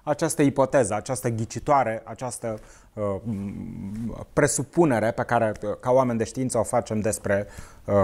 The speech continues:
lumea naturală. Deci, falsificabilitatea și a opera cu, uh, cu ipoteze sau, sau caracteristici care să suporte, uh, infirmarea este un, un, un aspect fundamental al, al cercetării științifice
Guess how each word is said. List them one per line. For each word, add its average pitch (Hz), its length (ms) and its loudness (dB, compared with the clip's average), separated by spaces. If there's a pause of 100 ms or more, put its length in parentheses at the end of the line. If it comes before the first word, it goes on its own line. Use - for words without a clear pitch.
(140)
lumea 123 300 6
naturală. 107 500 4
Deci, 110 240 -4 (1600)
falsificabilitatea 120 1300 -2 (300)
și - 120 -8
a 131 40 6
opera 123 340 4
cu, 120 440 -4
uh, - 100 -12 (1120)
cu - 80 -4
ipoteze 120 460 2
sau, 117 220 2
sau 117 200 0
caracteristici 117 640 0
care 107 200 2
să 107 140 -4
suporte, 110 800 0 (400)
uh, 107 320 2
infirmarea 135 680 2
este 147 460 -2
un, 107 320 -2
un, 110 280 -4
un 107 140 -6
aspect 110 340 -2
fundamental 104 680 2
al, 90 400 -2
al 98 160 -4
cercetării 104 520 -2
științifice 92 840 -2